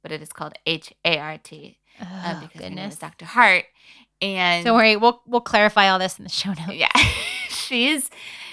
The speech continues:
Speaker 1: she's this New York City doctor, spunky little doctor, and, um, she ends up taking this job offer from a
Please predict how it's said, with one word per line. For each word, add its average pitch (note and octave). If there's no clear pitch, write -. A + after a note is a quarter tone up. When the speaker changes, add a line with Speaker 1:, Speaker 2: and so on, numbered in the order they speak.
Speaker 1:
she's D4+
this D4
New A#3
York B3
City A#3
doctor, F#3
spunky F#3+
little F3+
doctor, E3+
and, E3+
um, D#3
she -
ends E3
up E3
taking F#3
this E3
job E3+
offer E3
from E3+
a D3+